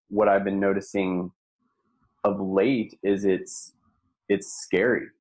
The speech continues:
It's really scary to step out and say, "Well, I'm still proud to be a man. I'm still owning that I'm here and I love being a man." And,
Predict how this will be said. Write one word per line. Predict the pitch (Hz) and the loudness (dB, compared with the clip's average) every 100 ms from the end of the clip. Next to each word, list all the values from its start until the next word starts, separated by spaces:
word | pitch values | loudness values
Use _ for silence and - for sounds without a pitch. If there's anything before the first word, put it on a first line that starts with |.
| _ | _
It's | 101 98 - | -4 -4 -2
really | 104 107 104 | 2 2 0
scary | - 101 110 101 | -2 0 2 0
to | 92 | -4
step | 87 - 90 | -4 -2 0
out | 90 95 | 2 0
and | - | -2
say, | - 87 | -4 -2
"Well, | 87 | 0
I'm | 71 104 123 | 0 0 -4
still | - 123 117 101 - - _ | -2 2 2 2 -4 -20 _
proud | - - 95 104 87 73 - - _ _ _ | -8 -2 0 2 0 -2 -6 -16 _ _ _
to | 98 | -4
be | 92 92 90 - | -2 0 0 0
a | |
man. | 85 85 92 87 65 73 - _ _ - | -2 -2 0 -2 -4 -8 -16 _ _ -4
I'm | 101 95 | -2 -2
still | - 107 98 - | 0 2 2 0
owning | 98 107 107 80 78 82 _ _ _ | 0 2 2 0 -6 -10 _ _ _
that | 92 92 | 0 2
I'm | 95 101 98 _ | 0 -2 -6 _
here | 127 139 82 85 - _ _ _ - | 2 2 2 0 -6 _ _ _ -2
and | 101 | 0
I | - 104 | 0 0
love | 101 95 101 143 113 | 0 2 2 2 0
being | 90 87 85 | -4 -4 -4
a | |
man." | 85 85 85 - | -2 -2 -4 -4
And, | 98 - | -4 -4